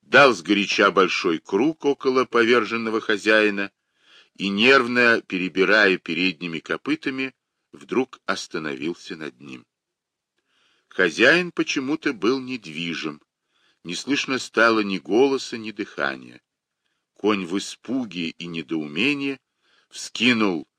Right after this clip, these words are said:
небольшую сухую свою голову, как бы оглядывая чужой окоем степи, всю бесприютность опустевшей земли.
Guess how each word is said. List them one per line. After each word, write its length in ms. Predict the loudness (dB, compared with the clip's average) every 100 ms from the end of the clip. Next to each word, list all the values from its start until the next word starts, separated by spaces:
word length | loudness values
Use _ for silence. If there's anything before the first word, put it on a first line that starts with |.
| _ _ _ -12
небольшую 680 | -6 0 0 0 -4 -4 -6
сухую 540 | -8 -8 -4 -4 -4
свою 400 | -6 -4 -4 -4
голову, 580 | 2 4 4 0 -6 -12 _ _ _ _
как 220 | -6 -6 -2
бы 120 | -4
оглядывая 920 | -2 -6 -4 0 0 0 0 2 0
чужой 720 | -2 -8 -8 -4 2 2 2 -4
окоем 540 | -8 -6 -4 -4 -6
степи, 800 | -10 -16 -12 -8 -8 -8 -20 -20 _ _ _ _ _
всю 600 | -16 -12 -4 -2 -2 -4 _
бесприютность 1500 | -6 -6 -6 -8 -6 -4 -4 -6 -6 -6 -6 -8 -14 -12 -8
опустевшей 800 | -8 -8 -14 -8 -6 -6 -10 -10
земли. 520 | -10 -12 -12 -16